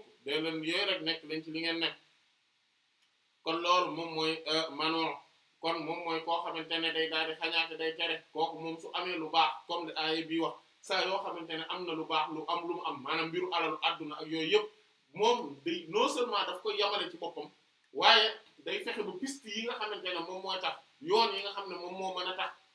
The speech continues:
ba nit ñi mën a gis lu baax loola, loolu yoon yooyu lay fatt. Yoon yooyu lay fatt ba pare képp koo xamante ne mooy wayam na onal maaxum, mooy day fatt yoon yi nga xam ne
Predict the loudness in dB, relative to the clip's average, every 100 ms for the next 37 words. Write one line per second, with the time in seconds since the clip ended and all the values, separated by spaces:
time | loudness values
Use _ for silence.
0 | -8 -4 -4 -4 -2 0 0 -2 -6 -8
1 | 2 4 4 2 0 -2 -4 2 4 4
2 | 2 2 2 0 0 -2 -4 -14 -18 _
3 | _ _ -6 2 2 2 0 2 0 0
4 | -4 -2 -2 2 2 2 4 2 2 -4
5 | -4 0 0 0 -2 -2 -2 -6 -10 -6
6 | -4 0 0 0 -2 -4 -2 -2 0 -2
7 | -4 -8 -6 -4 -4 -6 -8 -6 -2 -2
8 | -2 -4 -4 -6